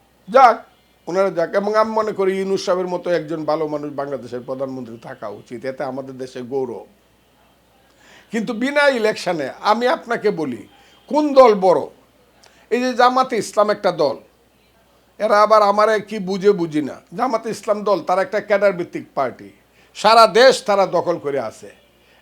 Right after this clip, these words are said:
ব্যাংক, বিমা, ইন্স্যুরেন্স কোম্পানি, আইন, আদালত, সমস্ত হলো জামাতে ইসলাম। ইউনিভার্সিটির প্রফেসর, ভাইস চ্যান্সেলর, সব জামাতে ইসলাম। তো বড় একটা দল এবং ক্ষমতায় আছে এবং ক্ষমতায় যাওয়ার জন্য খুব অভিলাষী দল।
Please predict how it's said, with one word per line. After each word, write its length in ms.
ব্যাংক, 420
বিমা, 380
ইন্স্যুরেন্স 580
কোম্পানি, 440
আইন, 420
আদালত, 480
সমস্ত 460
হলো 180
জামাতে 380
ইসলাম। 240
ইউনিভার্সিটির 760
প্রফেসর, 480
ভাইস 280
চ্যান্সেলর, 440
সব 300
জামাতে 360
ইসলাম। 320
তো 80
বড় 360
একটা 260
দল 260
এবং 160
ক্ষমতায় 520
আছে 340
এবং 320
ক্ষমতায় 440
যাওয়ার 340
জন্য 220
খুব 240
অভিলাষী 480
দল। 260